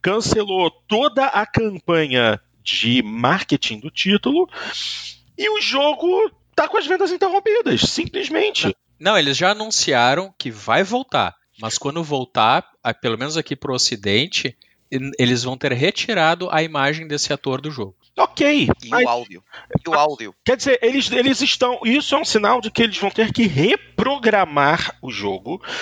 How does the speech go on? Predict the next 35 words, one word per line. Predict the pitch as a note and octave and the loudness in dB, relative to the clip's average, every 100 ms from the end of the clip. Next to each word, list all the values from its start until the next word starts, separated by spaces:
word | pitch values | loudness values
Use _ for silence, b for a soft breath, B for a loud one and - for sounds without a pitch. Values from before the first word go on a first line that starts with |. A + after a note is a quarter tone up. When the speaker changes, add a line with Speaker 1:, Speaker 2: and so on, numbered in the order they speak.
| B B | B B
Speaker 1:
substituindo | - C#4+ D#4 - C4+ - A#3 G3 D#3 B2 A2+ G2+ _ - | 0 2 4 4 2 0 2 2 2 -2 -8 -10 _ -6
centenas | - - B3 A#3 - C#4 D#4+ D#4+ A3+ | -2 0 -2 -2 0 2 2 2 0
de | F3+ A3 | 0 2
horas | E3 A#2 A2 G#2+ | 4 4 2 0
de | - - | -2 -4
trabalho | - D3+ D3 B2 A2 G#2+ | 0 0 2 2 2 -2
de | - | -4
captura | - D3+ - A3 B3 | 0 0 -2 0 0
de | G#3 | 0
movimento, | G#3 G3 G3 D3+ D3+ D#3 F3+ - F#3 B B B | -2 0 2 0 2 2 2 0 -8 B B B
captura | - E3+ - - A3+ G#3+ | -2 -2 -2 -6 0 0
facial | - F#3+ F#3 - D#3+ D#3+ C#3 | 2 2 2 2 4 4 2
e | D3+ | 0
voz | B2 A#2+ A#2+ A2 - B B _ | 2 4 4 2 -2 B B _
do | - D#3+ | 0 2
ator | D#3 - C#3+ B2+ B2+ | 2 2 2 4 4
anterior, | B2 E3 F3 F3+ G3+ - - | 2 2 2 2 2 0 -6
o | |
Pierre | F#3 - B2+ C3 | -6 0 2 2
Taki, | - D#3 F#3 - E4 - B B B - | 2 2 2 2 0 0 B B B -2
pra | D4+ | 0
ser | F#4 | 0
substituído | - C#4 - D#4 C4 C#4+ - | -2 -2 0 0 0 -2 0
por | D4 | -2
um | B3+ | 0
outro. | B3+ A#3 G3+ | 0 0 0
Ou | A3+ | 0
seja, | - B3 G#3+ | 2 2 2
eles | A3 | 0
estão | - C#4 | 2 4
levando | B3+ G#3+ B3+ | 4 2 0
o | G#3+ | -2
jogo | - G#3 G3+ | -2 -2 0
de | G3+ | -4
volta | E3 D#3 G#3+ - B3+ | 0 0 0 -2 -2